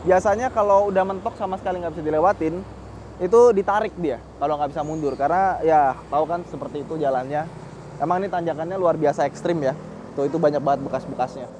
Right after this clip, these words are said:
Ini pos jaga juga, tapi masih dibangun.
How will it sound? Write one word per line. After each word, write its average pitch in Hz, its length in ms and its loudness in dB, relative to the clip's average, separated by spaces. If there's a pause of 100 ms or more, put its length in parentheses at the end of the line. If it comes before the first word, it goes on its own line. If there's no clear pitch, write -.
(420)
Ini 247 320 4 (260)
pos - 160 2
jaga 185 300 6
juga, 175 400 2 (240)
tapi 214 420 6
masih 190 240 2
dibangun. 170 460 2